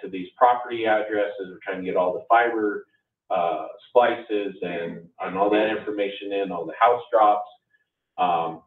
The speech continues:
we also have implemented new management systems with, uh, a system called Monday dot com that does,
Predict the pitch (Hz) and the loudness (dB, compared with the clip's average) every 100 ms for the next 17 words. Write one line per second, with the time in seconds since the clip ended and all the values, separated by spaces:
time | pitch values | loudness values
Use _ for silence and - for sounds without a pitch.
0 | _ _ 113 127 127 - - 127 113 104 | _ _ 2 6 6 4 0 2 2 0
1 | 110 107 107 117 - - - 107 107 110 | 2 2 2 0 -2 -10 -14 -14 -12 -10
2 | 107 107 104 95 95 _ _ _ _ 104 | -6 -4 -4 -4 -8 _ _ _ _ -6
3 | 104 101 104 107 107 101 - 104 101 101 | -4 -2 -2 -2 -4 -8 -4 -4 -4 -6
4 | 98 95 - 90 85 82 - _ _ 82 | -6 -8 -8 -2 0 -2 -8 _ _ -2
5 | 78 - - - _ - - 104 101 98 | -2 -2 -6 -14 _ -14 -6 -4 -4 -6
6 | - 95 92 95 98 95 90 90 - - | 2 2 2 -4 -2 0 2 2 0 2
7 | 107 110 113 - _ _ _ _ _ _ | 2 2 -4 -12 _ _ _ _ _ _
8 | - 101 95 104 101 98 | 0 2 2 4 6 4